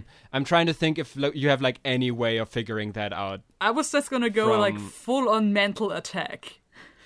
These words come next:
Speaker 1: Mm, okay,
Speaker 2: To
Speaker 1: okay.
Speaker 2: figure out who is he, what does he want, how does he suit,
Speaker 1: Uh,
Speaker 2: what's
Speaker 1: that's,
Speaker 2: going
Speaker 1: I,
Speaker 2: on?
Speaker 1: I'd say that's,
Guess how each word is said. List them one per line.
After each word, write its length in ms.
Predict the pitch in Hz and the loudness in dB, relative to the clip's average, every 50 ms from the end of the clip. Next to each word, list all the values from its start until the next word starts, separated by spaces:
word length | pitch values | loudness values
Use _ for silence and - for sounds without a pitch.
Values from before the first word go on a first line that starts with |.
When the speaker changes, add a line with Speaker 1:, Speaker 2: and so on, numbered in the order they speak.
| - _ _ _ _ | -20 _ _ _ _
Speaker 1:
Mm, 320 | 139 143 139 131 117 113 113 | 2 2 4 2 2 0 -2
okay, 340 | 127 123 - 127 107 95 92 | -2 -2 0 -2 -4 -4 -4
Speaker 2:
To 100 | 92 202 | -6 -8
Speaker 1:
okay. 100 | 117 - - 254 | -8 -4 -2 0
Speaker 2:
figure 140 | 240 233 202 | 2 4 6
out 240 | 208 208 208 - _ _ _ _ _ _ _ _ | 4 4 4 2 _ _ _ _ _ _ _ _
who 160 | - - 254 262 | -6 -4 -2 2
is 180 | 240 226 214 | 2 2 2
he, 160 | - 160 156 | 0 -8 -8
what 220 | 143 139 151 202 202 | -8 0 2 2 2
does 140 | 196 202 139 | 2 0 -2
he 100 | 175 196 | -4 -6
want, 460 | 190 185 170 165 147 147 139 - - _ _ _ _ _ _ _ _ _ _ _ _ _ _ _ _ - | -4 -4 -6 -6 -8 -10 -14 -18 -20 _ _ _ _ _ _ _ _ _ _ _ _ _ _ _ _ -6
how 220 | - - 226 220 | 0 2 4 4
does 160 | 220 214 214 | 4 2 0
he 80 | - 208 | -4 -6
suit, 260 | - - 214 196 - | -6 -6 -6 -2 2
Speaker 1:
Uh, 360 | 127 135 139 139 143 143 143 143 | 4 6 8 8 8 8 6 6
Speaker 2:
what's 140 | 135 139 | 4 4
Speaker 1:
that's, 280 | 151 170 190 - - - | 4 0 0 0 -2 -6
Speaker 2:
going 140 | 190 175 156 | -6 0 4
Speaker 1:
I, 80 | 190 208 | 4 4
Speaker 2:
on? 60 | - | 6
Speaker 1:
I'd 200 | - 214 220 220 | 6 6 6 6
say 180 | - 202 185 175 | 6 6 6 8
that's, 340 | 160 160 151 - - - | 6 4 2 0 -10 -12